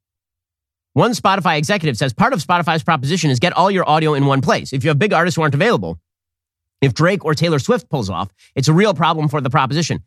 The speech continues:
And that's right. That's right. If, if any one of these artists decides to get their woke bona fides in order and dumps off Spotify,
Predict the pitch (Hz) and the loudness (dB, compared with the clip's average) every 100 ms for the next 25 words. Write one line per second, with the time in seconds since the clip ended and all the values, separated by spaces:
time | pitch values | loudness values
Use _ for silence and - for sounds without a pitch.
0 | _ - 226 247 196 147 - _ _ _ | _ 0 2 2 0 0 -4 _ _ _
1 | _ _ _ _ _ - 208 202 170 117 | _ _ _ _ _ -4 0 0 0 -2
2 | - 175 - 208 277 202 196 135 110 135 | -2 -4 -2 -2 0 2 2 0 -4 -2
3 | 110 139 170 151 - 143 151 - 139 123 | 0 0 -2 -2 -2 0 -2 -4 -2 0
4 | 120 156 - 151 123 127 143 151 127 135 | 2 0 0 -2 -2 -2 0 0 0 0
5 | 165 69 - _ _ 120 143 175 202 180 | 0 -2 -12 _ _ 0 2 2 0 -2
6 | 147 - 226 196 117 82 98 | -2 0 0 0 -2 -4 -6